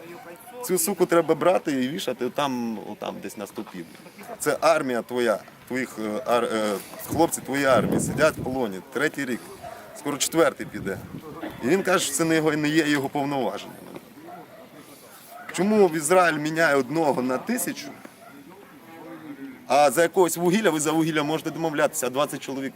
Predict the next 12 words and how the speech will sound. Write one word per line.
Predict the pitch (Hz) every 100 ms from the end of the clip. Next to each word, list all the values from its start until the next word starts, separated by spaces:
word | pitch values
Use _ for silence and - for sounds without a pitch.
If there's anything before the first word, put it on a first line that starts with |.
| -
пропусти-, | 120 131 -
е, | 107 110 104
визволити | 107 131 127 131 131
ви | 127
не | 127
можете? | 117 170 - - - 135 - - - - - - - - - - - - - - - - - 160 110 101
Ось, | - -
що | 170
ще | 170 135
вам | 120 110
можна | 107 101 90
сказати | - 98 82 -